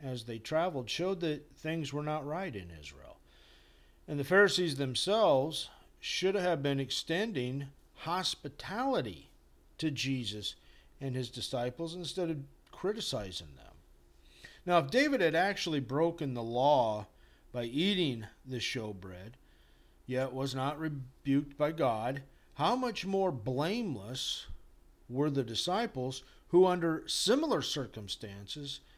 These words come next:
had broken nothing but the traditions of the elders? And verse twenty-six says that David ate the showbread when Abiathar was high priest.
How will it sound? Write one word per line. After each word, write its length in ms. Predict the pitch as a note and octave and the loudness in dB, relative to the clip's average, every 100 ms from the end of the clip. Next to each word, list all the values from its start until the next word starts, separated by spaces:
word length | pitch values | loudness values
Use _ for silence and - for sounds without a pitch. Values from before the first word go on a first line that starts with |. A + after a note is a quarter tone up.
| - - - _ - | -20 -20 -20 _ -8
had 260 | D3+ D#3 | -2 0
broken 400 | C#3+ E3 E3 D#3 | 6 6 6 2
nothing 600 | C#3+ D#3 D#3+ D#3+ D3+ C#3+ C#3+ | 2 2 0 -2 -2 -4 -6
but 420 | C#3 C#3 D3 C#3+ - | -4 2 2 2 -4
the 280 | C3 B2 B2 | -4 -4 -6
traditions 1120 | - C3 G#2+ A#2+ A3+ C4 - F#2 C#2+ - - - _ - _ - | -8 -8 -8 -2 0 0 -4 -6 -12 -12 -12 -12 _ -20 _ -10
of 180 | C#3+ B2+ | -4 -4
the 140 | A2+ A2+ | -4 -6
elders? 640 | G2 E2+ D#2 - - - - - - - - _ _ _ - | -8 -12 -18 -16 -16 -16 -20 -20 -20 -20 -20 _ _ _ -10
And 140 | C3 | -6
verse 220 | B2+ C3+ | -2 -4
twenty-six 580 | - D3 C#3 - D3+ B2 | -4 -4 -2 -2 -4 -4
says 320 | - F3 F#3+ | -4 -2 -2
that 180 | C3+ G#2+ | -4 -6
David 380 | B2 C#3+ C#3+ C3+ | -2 -2 -2 -4
ate 300 | A#2 C3+ D3 | -4 -4 -4
the 80 | B2 | -8
showbread 800 | - - F#3 G#3 C3+ A2 G#2+ B2 - - - - - - | -6 -2 -2 -2 -4 -8 -8 -10 -14 -20 -20 -20 -20 -14
when 160 | B2 A#2 | -10 -2
Abiathar 600 | C#3 D#3 C#3+ C#3+ C3+ C#3+ | 2 2 0 0 2 2
was 200 | C#3 B2+ | -2 -6
high 200 | A2+ B2 | -6 -6
priest. 460 | - F#3 A3 - | -6 -6 -6 -8